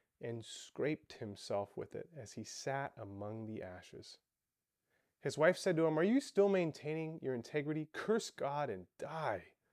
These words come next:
He replied, "You are talking like a foolish woman. Shall we accept good from God and not trouble?"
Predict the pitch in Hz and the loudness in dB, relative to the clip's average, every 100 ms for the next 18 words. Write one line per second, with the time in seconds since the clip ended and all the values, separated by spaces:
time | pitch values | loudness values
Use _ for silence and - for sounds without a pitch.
0 | _ _ _ _ _ _ _ _ 214 190 | _ _ _ _ _ _ _ _ 6 6
1 | - 160 165 156 254 151 - - 170 - | 6 0 0 2 2 2 0 0 0 2
2 | 170 120 104 - 165 170 160 - 117 104 | -2 -2 -6 -4 2 2 2 -2 -4 -4
3 | 92 - - - 170 139 156 220 190 - | -8 -14 -20 -2 4 4 4 4 2 -2
4 | - - 175 - _ 135 151 147 147 117 | -6 -2 -2 -4 _ -2 -2 -2 -8 -4
5 | 110 107 110 113 _ _ _ _ 104 110 | 0 0 0 -4 _ _ _ _ -4 0
6 | 135 - 117 117 135 | 0 -2 -2 -2 -6